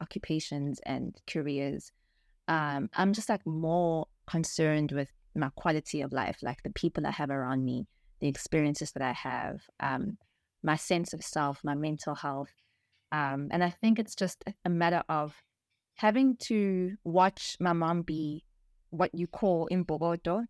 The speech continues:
my whole life and have to, like, wear many hats and work so hard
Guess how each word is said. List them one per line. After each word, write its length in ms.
my 140
whole 260
life 400
and 120
have 260
to, 180
like, 340
wear 280
many 240
hats 400
and 140
work 340
so 220
hard 400